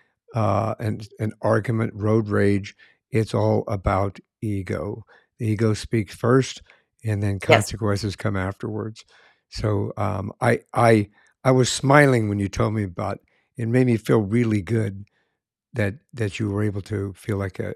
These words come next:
Speaker 1: that you got away from that the way you did and that you felt that freedom. I know what that feels like. So it,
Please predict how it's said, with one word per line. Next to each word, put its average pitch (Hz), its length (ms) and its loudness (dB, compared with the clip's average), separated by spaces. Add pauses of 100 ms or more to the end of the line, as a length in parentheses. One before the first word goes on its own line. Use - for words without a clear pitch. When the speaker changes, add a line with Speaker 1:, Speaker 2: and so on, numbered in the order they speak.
(120)
Speaker 1:
that 101 220 -10
you 104 60 -16
got 98 160 -6
away 95 260 -4
from 92 280 -12
that 90 220 -14
the 101 100 -16
way 95 120 -10
you 95 140 -14
did 92 300 -10
and 98 240 -14
that 95 200 -14
you 95 100 -20
felt - 420 -6
that 87 200 -10
freedom. 90 500 -8 (460)
I 117 180 6
know 117 220 8
what 110 200 6
that - 240 -6
feels 92 280 -6
like. 101 260 -10
So 101 300 -4 (380)
it, 110 260 -2